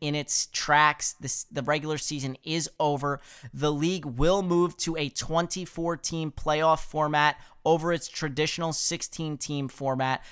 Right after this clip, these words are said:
So something to look towards a-, as the N B A. Do they follow suit?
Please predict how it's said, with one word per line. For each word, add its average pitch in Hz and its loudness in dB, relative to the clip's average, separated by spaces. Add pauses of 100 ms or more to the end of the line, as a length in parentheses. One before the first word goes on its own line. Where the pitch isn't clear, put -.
So - -8
something 160 2
to 151 -2
look 147 -4
towards 147 2
a-, 147 2
as 139 2
the 143 -8
N 151 0
B 143 0
A. 139 4
Do 131 -4
they 135 -2
follow 135 4
suit? 143 -2